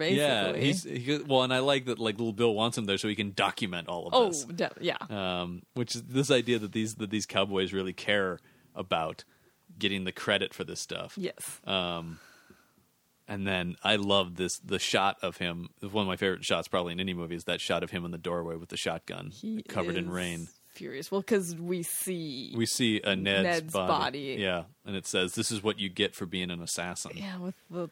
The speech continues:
Speaker 2: torches that light up the sign. And
Speaker 1: Yeah.
Speaker 2: so he's furious
Speaker 1: You can
Speaker 2: when
Speaker 1: see it.
Speaker 2: he
Speaker 1: You
Speaker 2: walks
Speaker 1: can,
Speaker 2: into that bar.
Speaker 1: once again, in, in that subtle way of, like, he's not saying anything, but you can see it in Eastwood's eyes, the anger.
Speaker 2: Oh, he's mad.
Speaker 1: Yeah.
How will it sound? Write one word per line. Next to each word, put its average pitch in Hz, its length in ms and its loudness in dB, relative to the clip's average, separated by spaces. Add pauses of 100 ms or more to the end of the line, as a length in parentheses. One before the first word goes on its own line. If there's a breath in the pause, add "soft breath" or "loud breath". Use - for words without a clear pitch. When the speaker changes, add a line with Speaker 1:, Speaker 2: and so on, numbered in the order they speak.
Speaker 2:
torches 175 800 -4
that 165 160 -6
light 170 240 -6
up 156 160 -8
the 170 80 -12
sign. 156 640 -12
And 208 120 -6
Speaker 1:
Yeah. 170 300 -2 (100)
Speaker 2:
so 151 460 -4
he's 190 880 -2
furious 156 600 -4
Speaker 1:
You 135 60 6
can 127 100 0
Speaker 2:
when 101 60 -2
Speaker 1:
see 120 280 4
it. 90 80 2
Speaker 2:
he 95 120 2
Speaker 1:
You 104 80 4
Speaker 2:
walks 101 240 0
Speaker 1:
can, 156 100 -6
Speaker 2:
into - 140 -8
that - 180 -8
bar. 143 320 -8
Speaker 1:
once 113 180 0
again, 104 360 -2
in, 110 200 -4
in 104 140 -4
that 101 180 -2
subtle 101 320 0
way 101 240 2
of, 85 140 -4
like, 87 220 -6
he's 92 140 -10
not 92 180 -4
saying 95 320 0
anything, 87 300 -8
but 87 80 -6
you 92 80 -4
can 90 140 -8
see 104 300 -2
it 85 100 -2
in 80 100 -8
Eastwood's 90 360 -8
eyes, 87 500 -2 (180)
the 90 180 -6
anger. 90 440 -8 (160)
Speaker 2:
Oh, 160 40 -12
he's 175 240 -6
mad. - 440 -12
Speaker 1:
Yeah. 87 360 -2